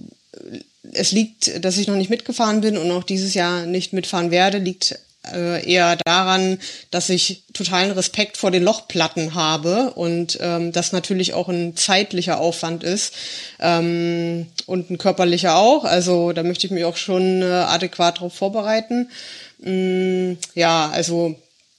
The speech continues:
generell bei diesen Sachen, also ich persönlich bin da eher nicht so mit diesem Testosteronkram, also ich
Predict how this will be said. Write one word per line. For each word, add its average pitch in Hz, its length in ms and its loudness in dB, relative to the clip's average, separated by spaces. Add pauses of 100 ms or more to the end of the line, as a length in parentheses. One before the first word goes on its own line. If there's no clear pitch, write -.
(460)
generell 185 400 2
bei 202 140 2
diesen 190 260 -4
Sachen, 196 240 0
also 180 140 -2
ich 247 140 -2
persönlich 226 440 0
bin 220 100 0
da 208 80 2
eher 185 220 4
nicht 220 180 0
so 226 320 0
mit 208 200 -4
diesem 196 420 -2
Testosteronkram, 208 1040 -4
also 170 260 -2
ich 170 60 -14